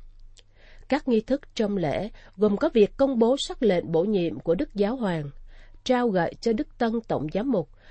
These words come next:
như một dấu chỉ quyền chân dắt của Đức Tổng Giám mục tại Tổng Giáo phận. Kế đến là đại diện dân Chúa bày tỏ cử chỉ vâng phục quyền bính nơi Ngài. Chia sẻ sau các bài lời Chúa, Đức cha Du Xe Nguyễn Năng,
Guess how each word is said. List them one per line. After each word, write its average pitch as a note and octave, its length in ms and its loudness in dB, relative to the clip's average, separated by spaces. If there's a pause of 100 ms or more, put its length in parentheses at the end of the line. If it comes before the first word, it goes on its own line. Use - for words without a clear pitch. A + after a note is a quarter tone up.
(120)
như C#4 140 4
một A#3+ 220 4
dấu A3 280 4
chỉ E3 240 0 (100)
quyền F#3 260 4
chân B3 320 -4
dắt C4+ 280 -6
của D3+ 140 0
Đức G3 260 -4
Tổng D3+ 220 -2
Giám F#3+ 180 -2
mục F#3+ 280 -4
tại - 260 -2
Tổng F3 300 -6
Giáo G3+ 160 -2
phận. F#3+ 260 -4 (800)
Kế A#3+ 100 6
đến G#3+ 240 4
là C4+ 220 0
đại F3+ 200 2
diện F#3 300 0
dân C#4 180 2
Chúa B3+ 300 -2
bày F#3 300 -2
tỏ D3+ 320 -2
cử F#3+ 160 0
chỉ E3 240 -2
vâng B3 220 0
phục E3+ 260 -6 (100)
quyền E3 320 -2
bính F3+ 300 -4
nơi A3 180 0
Ngài. D3 420 -6 (920)
Chia A3+ 160 4
sẻ D#3+ 380 -2
sau A3+ 260 -6
các C4 260 -8
bài E3 280 -4
lời D#3+ 300 -2
Chúa, G3 300 -2 (320)
Đức - 180 -6
cha A3 140 4 (100)
Du A#3 140 0
Xe G#3 440 -2
Nguyễn G3 300 -2
Năng, G#3 260 -4